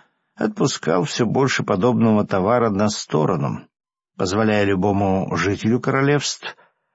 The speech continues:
приобретать волшебные безделушки, если у того хватало денег.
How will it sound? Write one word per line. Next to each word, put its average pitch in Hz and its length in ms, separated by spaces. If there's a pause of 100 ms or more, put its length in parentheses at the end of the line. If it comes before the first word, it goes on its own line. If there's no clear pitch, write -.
(140)
приобретать 143 580
волшебные 101 640
безделушки, 104 800 (200)
если 98 400
у - 80
того 98 320
хватало 87 520
денег. 69 520